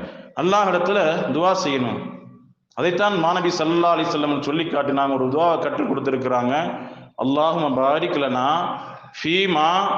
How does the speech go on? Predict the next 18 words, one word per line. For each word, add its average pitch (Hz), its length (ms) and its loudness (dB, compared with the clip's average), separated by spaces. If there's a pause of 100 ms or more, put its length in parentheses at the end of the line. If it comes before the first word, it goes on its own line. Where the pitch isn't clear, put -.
(300)
அஅதைதனா 190 920 2 (480)
பரக்கத்தன் 185 840 0
கசீரா." 139 720 2 (840)
"யா 131 100 0
அல்லாஹ், 160 360 2
எங்களுக்கு 208 560 2
எதை 226 320 2
உன்புறத்திலிருந்து 233 840 2
கொடுக்குகின்றாயோ 180 1200 2 (680)
அந்த 233 320 2
நியமத்துக்களிலே 254 840 2
அதிகப்படியான 285 880 2
பரக்கத்துக்குரிய 214 800 2 (100)
அல்லாஹ்." 156 480 2 (760)
அதிகப்படியான, 254 720 4
நம்ம 233 220 2 (880)
கூடுதல் 277 460 4
இல்லாம, 185 360 2